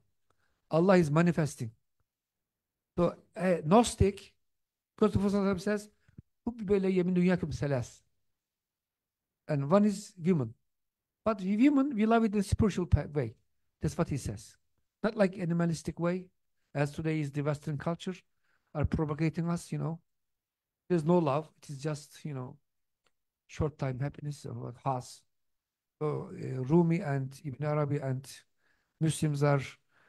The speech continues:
speaking how we can reach from Layla to Mevla. I have written an article, From Layla to Mevla.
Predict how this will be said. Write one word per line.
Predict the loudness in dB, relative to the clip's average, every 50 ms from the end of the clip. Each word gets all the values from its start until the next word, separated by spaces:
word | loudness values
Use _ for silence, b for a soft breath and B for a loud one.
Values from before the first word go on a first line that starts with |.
| _ _ _
speaking | -20 -8 -6 -6 -6 -6 -4 -2 -2 0 2
how | 2 2 4
we | 4 4 4 2
can | 2 0 -2 0 0 2
reach | 4 4 4 4 2 -2 -8 -18 _ _ _ _ _ _ _ _ -8 0
from | 4 4 6 6 8 8
Layla | 10 10 10 8 6 4
to | 4 2
Mevla. | 2 2 2 2 2
I | 0 2
have | 2 0 0
written | -2 -2 -2 -2 -2
an | 0
article, | 0 0 -2 -2 -6 -8 -8 -8 -8 -12 _ _ _ _ _ _ _ _ _ _ _ -6
From | -4 -2 -2 0 0
Layla | 2 2 2 2 2 0 0
to | -2 0
Mevla. | 0 2 2 2 2 0 -2